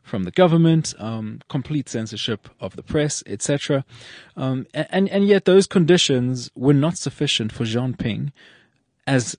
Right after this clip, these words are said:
chair of the African Union Commission, to condemn. Now,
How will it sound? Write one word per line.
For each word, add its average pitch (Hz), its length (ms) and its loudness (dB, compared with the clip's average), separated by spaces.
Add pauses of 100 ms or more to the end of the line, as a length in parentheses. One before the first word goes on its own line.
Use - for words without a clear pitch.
chair 147 280 0
of 101 120 0
the - 100 -4
African 117 340 -4
Union 107 300 0
Commission, 110 580 -4 (380)
to - 140 -2
condemn. 104 500 -4 (380)
Now, 123 600 0